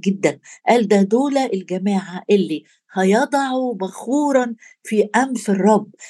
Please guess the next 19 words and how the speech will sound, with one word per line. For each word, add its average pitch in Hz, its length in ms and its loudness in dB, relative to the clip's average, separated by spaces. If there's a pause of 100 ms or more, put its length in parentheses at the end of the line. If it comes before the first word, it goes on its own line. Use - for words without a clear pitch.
شوف - 380 -2
الجمال 202 640 2
يعني. 180 360 -2 (240)
وطبعا 196 540 6
إحنا 202 240 2
عارفين 196 380 2
إن 185 160 6
البخور 180 460 0
رمز 190 320 2
للصلوات 160 640 -2 (320)
زي 170 180 -2
ما 156 120 -10
جاي 175 200 -4
في - 80 -14
سفر - 260 -10
الرؤيا، 214 440 2 (300)
فالسبط - 560 -2
ده 208 180 2
بالذات، 196 500 -4